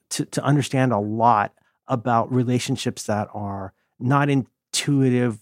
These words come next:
or easy to understand, let alone munching together data sets that are synthesizing, data sets that are just completely from, like, different buckets. So in my head, I imagine it being,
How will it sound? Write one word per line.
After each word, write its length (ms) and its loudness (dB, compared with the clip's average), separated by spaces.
or 160 -4
easy 220 -2
to 80 -8
understand, 640 -2
let 320 2
alone 640 2
munching 340 0
together 500 2
data 320 0
sets 640 -6
that 420 -2
are 540 -6
synthesizing, 640 0
data 240 -4
sets 380 -8
that 180 -4
are 280 -6
just 280 -18
completely 880 -6
from, 320 -6
like, 180 -10
different 380 -8
buckets. 340 -4
So 200 2
in 120 -2
my 120 0
head, 300 0
I 120 2
imagine 460 0
it 140 -2
being, 320 0